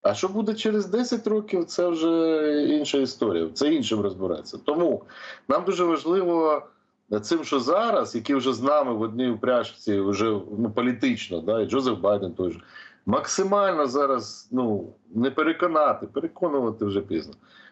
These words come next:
зіграти на різних речах, на лобійських інтересах ві-, військово-промислового комплексу,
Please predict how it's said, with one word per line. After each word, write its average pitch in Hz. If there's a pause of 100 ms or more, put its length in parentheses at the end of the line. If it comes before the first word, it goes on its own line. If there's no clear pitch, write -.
зіграти 151
на 139 (100)
різних 160
речах, 104
на 101
лобійських 131
інтересах 147
ві-, 147
військово-промислового 143
комплексу, 98